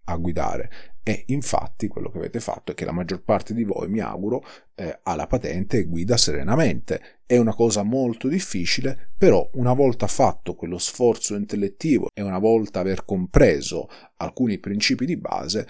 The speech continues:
beh, anche lì avere la privacy su Bitcoin è un qualcosa di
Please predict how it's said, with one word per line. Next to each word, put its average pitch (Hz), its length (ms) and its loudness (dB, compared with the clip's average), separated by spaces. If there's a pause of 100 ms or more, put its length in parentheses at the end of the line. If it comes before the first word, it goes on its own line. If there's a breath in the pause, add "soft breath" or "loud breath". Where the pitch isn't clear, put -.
(180 loud breath)
beh, - 280 2
anche 117 360 0
lì - 240 -4 (260 soft breath)
avere 101 580 4
la 101 200 0
privacy 92 720 2
su 135 240 -2
Bitcoin 135 680 -6
è 202 100 2
un 165 120 0
qualcosa - 600 -4
di 78 260 -8